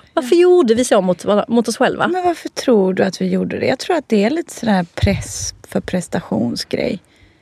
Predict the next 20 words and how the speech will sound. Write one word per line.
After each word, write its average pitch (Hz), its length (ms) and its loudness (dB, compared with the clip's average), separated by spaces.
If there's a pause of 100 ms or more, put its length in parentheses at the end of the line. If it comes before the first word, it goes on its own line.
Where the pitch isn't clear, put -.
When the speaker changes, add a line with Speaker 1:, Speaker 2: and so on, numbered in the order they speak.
(120)
Speaker 2:
Varför 285 200 -2
tror 269 220 -2
du 240 80 0
att 226 120 -2
du 233 160 2
läste 247 420 -4
ekonomi? - 600 -2 (1200)
Speaker 1:
Ja, 240 60 0
men 240 120 4
jag 233 180 0
tror 226 220 2
att, - 420 -6 (460)
ja, 226 80 0
men 233 200 2
normen. 220 720 2
Alltså - 240 -4
alla 214 480 2
skulle 190 300 0
ju 185 60 4
läsa 190 580 0